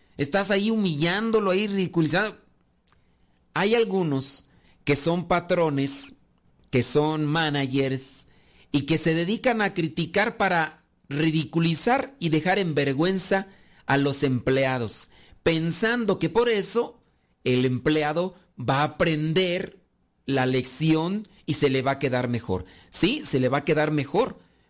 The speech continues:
pero no en un sentido positivo, sino en más bien en el sentido negativo. Entonces, ¿dónde? ¿Cuándo? ¿Cuándo criticar? También el lugar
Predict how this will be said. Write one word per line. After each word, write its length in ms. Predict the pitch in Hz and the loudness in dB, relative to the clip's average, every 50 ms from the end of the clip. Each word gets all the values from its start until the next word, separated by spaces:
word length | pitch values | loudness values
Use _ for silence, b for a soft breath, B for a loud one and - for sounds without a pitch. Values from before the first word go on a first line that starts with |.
| b _ | b _
pero 220 | 151 143 143 143 | 2 2 2 2
no 100 | 143 160 | 0 0
en 120 | 175 175 | 0 0
un 100 | 185 185 | 0 -2
sentido 500 | 180 - 170 151 135 - 151 151 165 156 | 0 0 0 0 2 2 2 2 2 0
positivo, 640 | - 127 123 - 123 110 - - 165 180 196 202 202 B B B B B B | -2 -4 -2 -2 -2 0 2 2 2 2 0 -4 -4 B B B B B B
sino 300 | B - 135 147 139 139 | B 0 2 2 4 4
en 80 | 135 131 | 2 2
más 180 | 139 156 156 | 0 -2 0
bien 280 | 139 151 160 165 165 160 | 0 0 0 0 0 -2
en 160 | - 151 135 131 | -2 0 2 2
el 160 | 127 120 117 | 2 0 0
sentido 680 | - - 127 123 120 113 - 147 151 151 160 151 147 B B B B B | 0 0 0 0 0 2 2 2 2 4 2 0 0 B B B B B
negativo. 760 | 120 123 127 120 107 107 98 95 - - 101 101 95 92 101 | -4 -2 -2 0 0 -2 -4 -4 -4 -4 -4 -2 -2 -2 -2
Entonces, 580 | 117 110 - 175 180 151 151 147 131 127 127 | -2 0 0 0 2 2 2 2 2 0 2
¿dónde? 520 | 131 165 170 180 180 165 135 117 90 73 - - _ _ _ _ b b b b b b b _ _ | 2 2 2 2 0 -2 -2 -4 -6 -8 -14 -20 _ _ _ _ b b b b b b b _ _
¿Cuándo? 1000 | - 147 147 151 156 160 170 175 180 180 175 165 151 123 117 87 80 - - _ _ _ _ _ _ _ _ _ _ _ _ | 2 2 4 4 2 2 0 0 0 0 0 0 0 0 -2 -4 -4 -10 -18 _ _ _ _ _ _ _ _ _ _ _ _
¿Cuándo 600 | - 143 151 156 165 175 185 190 185 175 160 - | 2 2 4 4 2 0 -2 -2 0 -2 -2 -2
criticar? 480 | - 120 107 - 98 87 - 87 82 | -4 -8 -8 -8 -10 -8 -8 -8 -8
También 480 | - - 98 98 98 120 123 123 110 B B B B B B | -4 -4 -4 0 2 2 2 2 0 B B B B B B
el 140 | 143 147 147 | 0 2 2
lugar 580 | 147 147 143 156 190 208 226 254 254 - - | 0 -2 0 0 0 0 0 -2 -4 -8 -16